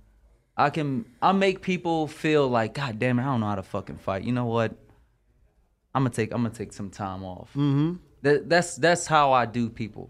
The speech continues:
Speaker 1: sometimes. 'Cause I, like, I don't just, I'm not just boxing in there. You know?
Speaker 2: Separating yourself.
Speaker 1: Yeah, there's a big separation, and, and, like, there's things that I'm doing. I'm, I'm,
Speaker 2: Mm-hmm.
Speaker 1: I'm strategic. So I'm, I'm thinking. I'm,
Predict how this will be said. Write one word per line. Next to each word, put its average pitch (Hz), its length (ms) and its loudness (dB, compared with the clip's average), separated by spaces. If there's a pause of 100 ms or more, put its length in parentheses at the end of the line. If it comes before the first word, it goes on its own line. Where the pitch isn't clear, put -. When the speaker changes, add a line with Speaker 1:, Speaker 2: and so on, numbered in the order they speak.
Speaker 1:
sometimes. 101 580 -8 (380)
'Cause 139 260 2
I, 123 160 2
like, 127 240 0
I 151 140 6
don't 156 240 4
just, 127 360 -2 (300)
I'm 147 120 4
not 156 160 4
just 127 180 -2
boxing 123 420 4
in 101 140 0
there. 92 200 -8 (600)
You 120 120 0
know? 123 40 4
Speaker 2:
Separating 165 480 6
yourself. 123 400 0 (260)
Speaker 1:
Yeah, 156 340 6
there's 151 180 2
a 170 80 4
big 175 220 2
separation, 160 840 2
and, 139 220 2
and, 131 340 0
like, 120 320 2
there's 131 200 0
things 156 280 0
that 139 100 2
I'm 127 180 0
doing. 135 360 0
I'm, 117 220 -2
I'm, 123 180 4
Speaker 2:
Mm-hmm. 175 120 -4 (240)
Speaker 1:
I'm 131 140 2
strategic. 131 680 0
So 123 120 -2
I'm, 117 160 2
I'm 113 160 2
thinking. 131 500 0
I'm, 110 280 2